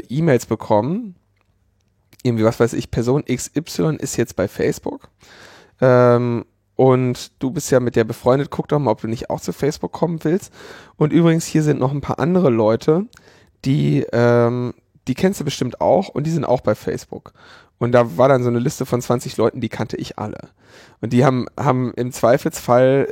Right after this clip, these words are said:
äh, auch meine, meine Adresse da hochgeladen oder was auch immer. Das heißt, nicht nur hatte Facebook in dem Fall meine,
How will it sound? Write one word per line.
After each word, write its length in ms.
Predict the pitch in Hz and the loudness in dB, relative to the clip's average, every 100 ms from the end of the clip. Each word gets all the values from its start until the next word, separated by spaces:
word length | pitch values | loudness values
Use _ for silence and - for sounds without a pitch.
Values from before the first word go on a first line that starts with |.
| - | 0
äh, 360 | 127 120 - | 2 2 4
auch 240 | 131 151 - | 4 2 0
meine, 320 | 113 117 - | -2 -2 -4
meine 300 | 113 117 107 | -4 -2 -2
Adresse 400 | 67 113 110 - | -4 -4 -6 -4
da 180 | 101 92 | -4 -4
hochgeladen 640 | 113 - 110 107 110 110 | -8 -8 -4 -2 -2 -6
oder 420 | 69 107 101 104 | -6 -2 -2 -2
was 180 | 107 - | -4 -4
auch 140 | - | -6
immer. 360 | - 117 104 151 - - - | -4 -4 -4 -4 -8 -20 -6
Das 160 | - 113 | -2 2
heißt, 260 | 117 139 113 | 2 2 0
nicht 320 | 123 156 - | 0 0 0
nur 160 | 151 | 2
hatte 240 | 139 - 120 | 2 0 -4
Facebook 720 | - 120 127 - 160 160 - | 0 2 2 2 -2 -2 -2
in 80 | 135 | -2
dem 200 | 131 147 | 0 0
Fall 240 | - 127 | 0 0
meine, 580 | 117 110 113 113 104 - | 2 0 0 2 0 -2